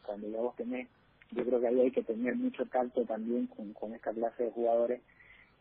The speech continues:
Eh, yo lo agarraba en cuanto podía y le decía, "Bueno, Román, está bien, querés que salgamos, yo quiero salir y quiero presionar más arriba, pero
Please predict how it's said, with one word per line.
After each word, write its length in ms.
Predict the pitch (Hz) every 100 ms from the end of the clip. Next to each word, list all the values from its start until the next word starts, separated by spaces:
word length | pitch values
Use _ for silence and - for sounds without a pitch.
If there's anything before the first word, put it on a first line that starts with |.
| -
Eh, 280 | 104 104 107
yo 100 | 113
lo 80 |
agarraba 380 | 117 110 120 123
en 60 | 113
cuanto 200 | 110 107
podía 360 | 110 113 131
y 20 | 139
le 120 | 107
decía, 260 | 104 117 110
"Bueno, 320 | 107 - 101
Román, 320 | 98 120 113 -
está 160 | 110
bien, 200 | 110 120
querés 220 | 107 104
que 80 | 110
salgamos, 420 | 107 107 113 139
yo 120 | 117 120
quiero 240 | 139 147
salir 300 | - 113 127
y 60 | 120
quiero 200 | 113 123
presionar 400 | 107 104 110 120
más 160 | 123 123
arriba, 380 | 127 139 143 -
pero 280 | 127 139